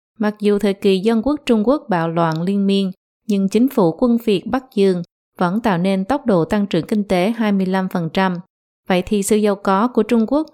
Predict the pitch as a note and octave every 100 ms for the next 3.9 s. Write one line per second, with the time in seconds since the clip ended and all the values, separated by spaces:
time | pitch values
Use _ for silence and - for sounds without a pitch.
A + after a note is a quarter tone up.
0 | - A#3+ B3+ G3+ E3 F3 D#3+ D3 F#3 F#3+
1 | F#3 F3 G#3+ B3 _ _ _ _ _ _
2 | _ - G#3 G#3 G#3 G3 G#3+ G3 F#3+ F#3+
3 | G#3 D4+ B3 F#3 G3 G3 G3 F#3